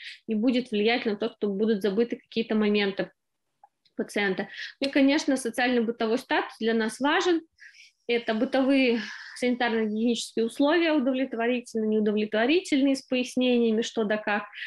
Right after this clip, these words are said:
и качество осуществляемого ухода для того, чтобы наши специалисты, врачи, медицинские сестры, этот блок есть у каждого специалиста,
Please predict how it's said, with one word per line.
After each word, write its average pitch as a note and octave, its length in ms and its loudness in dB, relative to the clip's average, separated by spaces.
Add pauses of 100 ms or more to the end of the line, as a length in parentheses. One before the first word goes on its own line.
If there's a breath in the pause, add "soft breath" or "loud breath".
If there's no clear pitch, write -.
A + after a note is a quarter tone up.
(220 loud breath)
и B3 80 -4
качество C4+ 380 0
осуществляемого A3+ 680 0
ухода D#4 520 0 (140)
для A3+ 120 -2
того, A#3+ 240 0
чтобы A#3 500 0 (920)
наши A#3+ 260 0
специалисты, A#3+ 680 0
врачи, A#3 280 0
медицинские A#3+ 560 0
сестры, C#4 400 0
этот G3+ 220 -4
блок G#3+ 260 0
есть F#3 200 -4
у A3+ 60 -4
каждого G#3 400 -2
специалиста, C4 680 -2